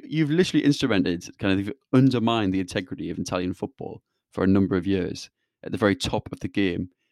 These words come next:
and you only get banned for five years. I'm not sure what he's currently doing. I imagine his reputation is tarnished to the extent that he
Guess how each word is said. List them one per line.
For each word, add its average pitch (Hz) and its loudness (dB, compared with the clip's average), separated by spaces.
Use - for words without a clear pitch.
and 92 4
you 98 2
only 98 2
get 90 0
banned 90 4
for 90 -2
five 90 -2
years. 82 -6
I'm 107 2
not 123 2
sure 107 4
what 101 4
he's 87 0
currently 90 0
doing. 92 -4
I - -10
imagine 101 -4
his 98 -4
reputation 92 -4
is 85 -6
tarnished 90 0
to - -10
the 80 -4
extent 87 -4
that - -6
he - -8